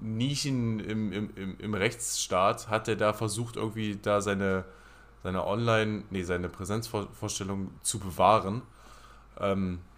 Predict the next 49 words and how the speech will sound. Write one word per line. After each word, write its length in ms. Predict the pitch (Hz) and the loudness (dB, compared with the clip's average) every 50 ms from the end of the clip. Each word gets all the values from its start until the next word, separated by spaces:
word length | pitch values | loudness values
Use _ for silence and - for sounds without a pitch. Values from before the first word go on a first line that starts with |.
| - - | -12 -2
ja, 200 | - 95 107 107 | 4 6 6 6
und 340 | 80 95 101 92 - - - - - - - - - - - - - - - - - - - - - | 6 2 -4 -8 -10 -12 -14 -16 -18 -18 -18 -20 -20 -20 -20 -20 -20 -20 -18 -18 -18 -16 -18 -6 0
wenn, 300 | - 110 110 107 101 98 - - - - 113 - - - - - | 2 2 2 2 0 -4 -6 -12 -14 -14 -16 -16 -16 -18 -2 4
weißt 220 | - 131 143 123 | 4 4 4 4
du, 120 | 123 101 107 | 0 -4 -2
wir 140 | 123 120 127 | 0 2 4
hatten 220 | 160 - - 151 | 2 2 0 -2
auch 280 | - - 143 143 - 143 - - | 0 2 2 2 0 -2 -10 -6
parallel 480 | - 147 143 143 156 147 143 135 131 123 | 2 6 6 8 8 6 4 4 2 2
ein 60 | 120 | 0
Zoom-Meeting, 640 | 113 113 139 151 156 135 117 98 - - 80 76 76 - - | -2 -4 -4 -4 -4 -4 -4 -4 -6 -6 -8 -10 -12 -12 -4
ja, 280 | 82 85 104 123 131 117 98 | 2 4 4 4 4 2 2
weil 240 | 101 104 107 104 104 - - - - - - - - - - 113 113 110 110 | 4 4 4 4 2 -2 -8 -16 -18 -18 -18 -18 -16 -14 -14 -14 -12 -8 -6
die, 120 | 117 107 - - - - | -6 -8 -8 -10 -10 -6
die, 340 | 113 110 110 107 107 - | -4 -2 0 0 0 0
äh, 260 | - 101 104 98 95 92 - - - | 0 0 0 0 0 -2 -6 -6 -2
der 520 | 101 95 95 92 90 87 87 85 - - - | 0 2 2 2 2 2 0 -2 -2 -6 -8
Studentenrat 640 | - - - 113 120 127 123 135 120 117 120 127 - | -10 -6 -2 0 0 0 0 0 4 6 6 6 6
hat 140 | 131 - - | 4 -4 -4
gesagt, 300 | 120 110 123 123 120 - | -2 0 2 0 2 2
„Nein, 180 | 107 107 143 143 | 2 2 2 2
das 140 | 120 113 | 0 -2
ist 160 | 117 113 - - | -2 -2 -2 -2
zu, 200 | - 120 110 101 - - | -2 -4 -6 -8 -6 -4
das 160 | 113 107 - | -4 -4 -4
ist 140 | 117 - - | -4 -4 -4
uns 240 | 117 113 117 - - | -4 -2 -2 -2 -2
zu 140 | - 104 101 | 0 2 4
heiß, 280 | 110 120 131 - - | 4 4 4 2 0
wir 100 | 113 101 | -2 0
haben 160 | 107 107 110 | 0 0 2
da 160 | 107 104 101 104 | 2 2 2 2
Mütter 260 | 113 117 117 131 117 | 2 -2 -2 -2 -2
mit 160 | 107 104 - | -2 -2 -4
Kindern 320 | - 139 139 143 135 123 | -2 -2 -2 -2 -2 -4
und 100 | 120 113 | -4 -4
so, 180 | - 120 117 110 | -4 -4 -2 0
wenn 120 | 110 110 | -2 -2
die 80 | 107 110 | -2 -4
sich 200 | 107 104 101 - | -8 -6 -4 -4
anstecken, 400 | 120 127 - - 117 113 - 110 | -4 -4 -4 -4 -6 -6 -6 -8
die 60 | 104 | -8
sind 140 | 98 107 98 | -8 -8 -8
noch 80 | 101 107 | -8 -8
nicht 140 | 104 - | -6 -6
geimpft, 260 | - 107 113 123 117 113 | -4 -4 -2 -2 -2 0
bla 100 | 107 104 | 0 0
bla 140 | 104 98 | 2 0
bla.“ 260 | 92 113 113 - - | 0 2 0 0 -2